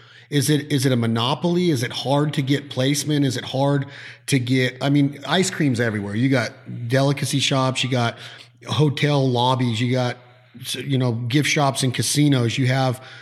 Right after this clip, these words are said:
stores, you have mini marts, you have free, you got ice cream stuff that you can, you know, reach in and grab it out of an A M P M or a seven eleven. Like,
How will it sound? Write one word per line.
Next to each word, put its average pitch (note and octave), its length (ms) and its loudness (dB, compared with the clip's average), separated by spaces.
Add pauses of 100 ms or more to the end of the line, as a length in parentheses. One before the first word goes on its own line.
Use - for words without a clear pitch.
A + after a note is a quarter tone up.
(180)
stores, C#3+ 600 2
you C3+ 80 2
have B2+ 120 0
mini D3+ 300 4
marts, A2+ 380 0
you C#3 120 2
have C3+ 160 0
free, D3+ 240 0
you D3 160 -2
got C3 220 0
ice D3 180 2
cream D3 240 0
stuff C#3 280 -2
that C3 100 -6
you C#3 80 2
can, B2 240 -2 (280)
you C#3+ 60 2
know, C3 180 2
reach C#3+ 360 2
in C#3+ 140 4
and A#2+ 100 0
grab C3 240 2
it C3+ 80 2
out C3 160 2
of A#2+ 100 0
an A#2+ 80 0
A C3 160 2
M B2+ 120 0
P D3 180 0
M C3+ 160 2
or A#2+ 60 0
a A2+ 40 0
seven B2+ 320 0
eleven. B2 480 -2 (440)
Like, C#3+ 260 0